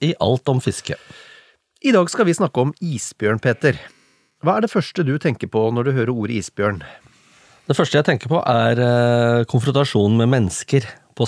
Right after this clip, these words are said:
Speaker 1: Svalbard. Og det litt ubehagelige faktum at isbjørnen kan jakte på deg. Og i motsetning til de fleste andre dyr, så er den ikke redd for mennesker.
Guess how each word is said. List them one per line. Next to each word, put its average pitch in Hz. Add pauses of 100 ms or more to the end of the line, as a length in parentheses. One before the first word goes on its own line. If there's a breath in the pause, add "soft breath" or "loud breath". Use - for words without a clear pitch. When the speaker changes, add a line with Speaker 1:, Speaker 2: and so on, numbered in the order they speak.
Speaker 1:
Svalbard. 101 (920 soft breath)
Og 113
det 123
litt 127
ubehagelige 98
faktum -
at -
isbjørnen 92
kan 117
jakte -
på 82
deg. 120 (720 soft breath)
Og 113
i -
motsetning 107
til 120
de 127
fleste -
andre 104
dyr, 117 (500)
så -
er 92
den 85
ikke 110
redd 82
for 98
mennesker. 98